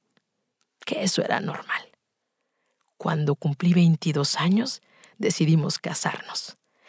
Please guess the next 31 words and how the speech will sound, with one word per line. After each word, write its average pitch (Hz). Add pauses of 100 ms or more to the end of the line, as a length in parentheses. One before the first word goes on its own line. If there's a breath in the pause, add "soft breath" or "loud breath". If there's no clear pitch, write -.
(180 loud breath)
Cabe 175
mencionar 170
que 170
cuando 143
decidimos 147
eso, 262 (440 soft breath)
mi 175
cuñado 208
habló 180
conmigo 160 (800 loud breath)
y 165
me 156
dijo 160 (100)
que -
se 165
disculpaba 156 (260 loud breath)
por 165
haber 202
intentado 240
algo 196
conmigo. 147 (480)
Y 196
yo 220
le 240
dije, 233
"Ay, 220 (100)
no, 208
hombre, 247
ni 170
te -
preocupes". 277